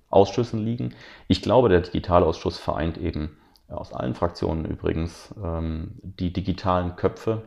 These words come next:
hier im Bundestag. Wir sehen viele Dinge aus der digitalen Sicht und beraten auch viele Kollegen, äh, wir sind oft mitberatend als Ausschuss, äh, die Themen. Wir treiben auch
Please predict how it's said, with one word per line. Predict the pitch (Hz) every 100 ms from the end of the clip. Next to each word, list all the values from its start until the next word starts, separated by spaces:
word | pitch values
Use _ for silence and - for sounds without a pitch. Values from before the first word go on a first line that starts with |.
| -
hier | 104
im | 90
Bundestag. | 90 101 120 - 131 135 -
Wir | 92 92 87 82 - - -
sehen | 90 95 92
viele | - 110 101
Dinge | 101 101 95 95 - - -
aus | 87 - - - _ _ _
der | 87
digitalen | 85 123 131 123 98 90 87
Sicht | 85 131 - -
und | 90
beraten | 90 - 90 - 85
auch | -
viele | 110 92
Kollegen, | - 82 87 117 127 123 - - - -
äh, | 82 85 85 -
wir | 87 85
sind | 82
oft | 82 -
mitberatend | 98 - 90 82 95
als | - 90 -
Ausschuss, | 85 87 87 - -
äh, | 82 78 -
die | 82
Themen. | 85 90 101 101
Wir | 85
treiben | - 80 98
auch | - -